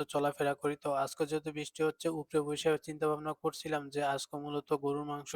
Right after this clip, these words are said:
কিনে নিয়ে যাবো। তবে আমার অনেক দিনের স্বপ্ন যে আমি একটা গরুর মাথা কিনে খাবো। তো অনেকদিন যাবত খাই না, তো গরুর মাংসের দোকানে চলে আসলাম। আসার পর মূলত দেখতেছিলাম আজকে মা-, মাংসগুলো অনেক টাটকা। তো আপনারা ভিডিওর মাধ্যমে তো দেখতেই পারতেছেন আসলে গরুর মাংসগুলো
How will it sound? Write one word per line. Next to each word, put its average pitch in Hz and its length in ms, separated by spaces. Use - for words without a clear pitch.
কিনে 151 260
নিয়ে 151 240
যাবো। 143 260
তবে 156 240
আমার 147 320
অনেক 147 240
দিনের 156 280
স্বপ্ন 160 340
যে 139 100
আমি 139 140
একটা 143 180
গরুর 147 300
মাথা 143 280
কিনে 151 300
খাবো। 139 340
তো 170 180
অনেকদিন 160 380
যাবত 160 240
খাই 147 180
না, 147 120
তো - 160
গরুর 147 240
মাংসের 147 320
দোকানে 143 300
চলে 139 300
আসলাম। 143 400
আসার 139 300
পর 143 180
মূলত 139 320
দেখতেছিলাম 139 480
আজকে 139 280
মা-, 139 340
মাংসগুলো 147 460
অনেক 151 260
টাটকা। - 320
তো - 140
আপনারা 143 280
ভিডিওর 139 300
মাধ্যমে 143 300
তো 143 120
দেখতেই 143 320
পারতেছেন 147 440
আসলে 151 360
গরুর 143 260
মাংসগুলো 143 460